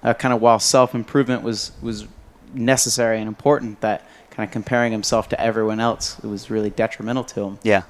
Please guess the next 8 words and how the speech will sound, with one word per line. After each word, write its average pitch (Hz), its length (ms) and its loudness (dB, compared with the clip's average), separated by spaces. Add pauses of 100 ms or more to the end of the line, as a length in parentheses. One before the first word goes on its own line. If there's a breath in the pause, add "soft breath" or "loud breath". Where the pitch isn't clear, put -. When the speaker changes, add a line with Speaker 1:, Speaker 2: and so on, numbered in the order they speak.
Speaker 2:
I - 60 4
mean, 131 240 2 (260)
what, 131 320 4
uh, 62 420 2
fantastic - 640 -2
that 92 120 -8
he's 101 440 -2
able 101 580 0